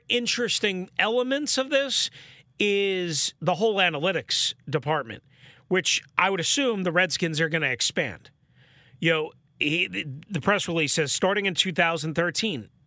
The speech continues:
he started working on developing efforts in analytic, analytics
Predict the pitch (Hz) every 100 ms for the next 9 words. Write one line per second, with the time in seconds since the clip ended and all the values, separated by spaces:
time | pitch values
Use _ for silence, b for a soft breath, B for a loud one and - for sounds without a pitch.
0 | _ - 131 - 160 143 160 151 156 139
1 | 127 139 151 143 143 143 151 - 147 135
2 | 139 190 120 - - _ B B B 170
3 | 165 190 139 -